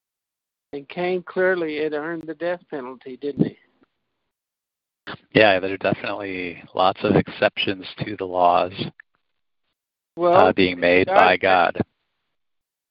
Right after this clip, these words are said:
Speaker 1: Yeah, if God made 'em, I guess he can, he made 'em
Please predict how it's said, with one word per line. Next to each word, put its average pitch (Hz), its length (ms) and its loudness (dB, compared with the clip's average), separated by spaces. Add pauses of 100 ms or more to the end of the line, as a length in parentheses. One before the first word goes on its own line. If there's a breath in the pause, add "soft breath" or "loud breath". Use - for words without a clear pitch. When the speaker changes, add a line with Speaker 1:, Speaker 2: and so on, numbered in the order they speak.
Speaker 1:
Yeah, 202 320 -8
if 139 160 -18 (100)
God 185 300 -8
made 196 320 -10
'em, 196 340 -16
I 160 140 -12
guess 170 320 -16
he 180 160 -12
can, 160 320 -16 (360)
he 175 160 -8
made 185 340 -6
'em 165 200 -12